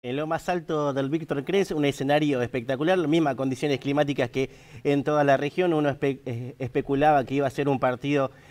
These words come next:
en el que lo físico iba a resaltar por lo técnico, también el desgaste en cuanto a lo climatológico, pero bueno, nos apuntamos en lo más alto y uno en la previa decía, un Ferro que viene invicto, un Tiro que viene invicto también,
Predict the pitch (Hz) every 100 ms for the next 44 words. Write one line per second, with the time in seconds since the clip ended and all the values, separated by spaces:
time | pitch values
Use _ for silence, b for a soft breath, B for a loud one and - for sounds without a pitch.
0 | B 139 131 120 131 127 139 160 151 147
1 | 143 131 127 131 127 143 123 131 123 120
2 | 196 190 175 170 - B B B - -
3 | 131 139 156 139 127 120 143 147 156 135
4 | 131 131 131 127 135 127 127 120 131 131
5 | 147 214 208 185 185 180 180 190 180 b
6 | b b 147 147 156 151 147 165 160 -
7 | 147 160 170 208 208 185 196 190 165 151
8 | 190 190 156 - 156 135 117 B B -
9 | 156 147 165 160 131 143 147 147 156 208
10 | 190 202 208 - - 160 147 143 135 127
11 | 160 151 135 139 143 139 143 151 139 151
12 | 180 208 214